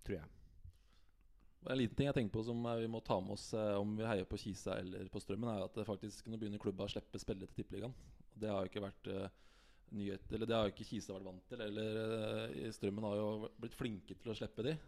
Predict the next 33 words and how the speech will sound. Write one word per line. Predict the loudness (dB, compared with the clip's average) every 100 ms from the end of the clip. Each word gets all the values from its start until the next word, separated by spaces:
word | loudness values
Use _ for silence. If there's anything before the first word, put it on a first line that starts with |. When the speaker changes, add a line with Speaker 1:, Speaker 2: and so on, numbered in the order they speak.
| 0
Speaker 2:
og | 4
det | 6
er, | 6
tenker | 4 0 0
jeg |
at | 0
det | 4 2
er | 2
positivt. | -2 -4 -2
Jeg | -2
tror | -2
ikke | -2
vi | -2
skal | 0
ta | 2
opp | 2
kampen | -2 -4 -4 -6
mot | -8 -6
L | -6
S | -4
K. | -4 -4 -12 -20 -20 -12
Det | -2 0
tenker | 0 0
jeg | -2
at |
det | 0
får | 2 2
være | 4 4 4
Lillestrøm, | 2 -2 0 0
og | 2
så | 0
får | 0
vi | 2 4 4